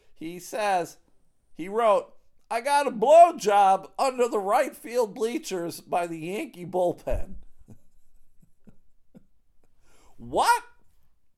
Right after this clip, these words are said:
This is nineteen seventy-three.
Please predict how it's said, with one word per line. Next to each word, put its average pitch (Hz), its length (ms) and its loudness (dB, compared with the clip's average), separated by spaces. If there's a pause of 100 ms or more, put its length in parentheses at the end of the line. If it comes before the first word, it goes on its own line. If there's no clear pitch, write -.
(920)
This 214 220 -10
is 180 60 -14
nineteen 208 640 -12
seventy-three. 175 920 -8